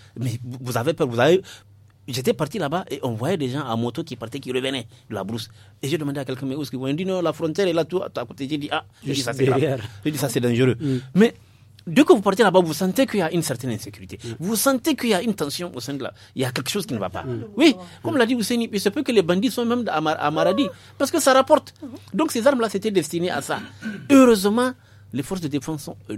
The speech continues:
Speaker 1: de sécurité ont été vigilantes. Mais, euh, posons-nous la question, ces armes-là ont été saisies. Combien ont pu passer entre les mailles des filets ?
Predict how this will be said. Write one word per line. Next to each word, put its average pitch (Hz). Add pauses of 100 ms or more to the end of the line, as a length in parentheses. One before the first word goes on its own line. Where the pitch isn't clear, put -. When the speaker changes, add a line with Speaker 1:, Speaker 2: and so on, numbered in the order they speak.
(140)
Speaker 1:
de 120
sécurité 113
ont 139
été 120
vigilantes. 110
Mais, 160 (420)
euh, - (320)
posons-nous 180
la 208
question, 202 (640)
ces 180
armes-là 202
ont 196
été 180
saisies. 170 (320)
Combien 214
ont 208
pu 196
passer 185
entre 185
les 175
mailles 170
des 160
filets ? 170